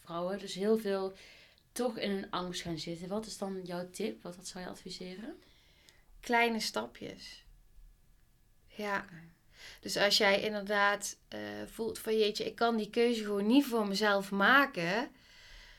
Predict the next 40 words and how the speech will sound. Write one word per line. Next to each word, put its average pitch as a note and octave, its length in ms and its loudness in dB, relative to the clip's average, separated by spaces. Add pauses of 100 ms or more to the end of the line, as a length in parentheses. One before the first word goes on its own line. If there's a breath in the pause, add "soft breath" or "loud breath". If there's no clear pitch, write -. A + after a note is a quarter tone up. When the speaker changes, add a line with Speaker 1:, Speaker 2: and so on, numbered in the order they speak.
(340 soft breath)
Speaker 2:
maak A3 360 4
dan G#3 440 2
een, - 320 -8
een G3+ 180 -4
hele G#3+ 420 2
kleine A#3+ 480 6
keuze A#3+ 420 4
op F3+ 140 -6
dat A3+ 180 -2
moment G3 460 -2
die F#3+ 140 -6
wel, G#3+ 440 0
die G3 180 -4
wel G#3 260 2
lukt, D3+ 440 -6 (160)
zeg - 240 -16
maar. - 440 -10 (920 soft breath)
Want G#3 160 -4
ik G3 100 0
denk A3 200 6
dat G3+ 140 2
dat A3+ 240 4
ook A3 260 2
altijd A3 540 2
een G#3 120 -6
proces A#3 460 2
is. A3 120 -2
Kijk, G#3+ 200 2
en G#3+ 100 4
als G#3+ 140 2
jij G#3 320 4 (260 loud breath)
voelt A#3+ 280 0
dat A3 140 0
jouw G3+ 140 6
hele B3 480 10
lijf A3 340 8
in A3 100 -2
de G#3+ 80 -2
stress - 460 2
schiet, G3 440 -2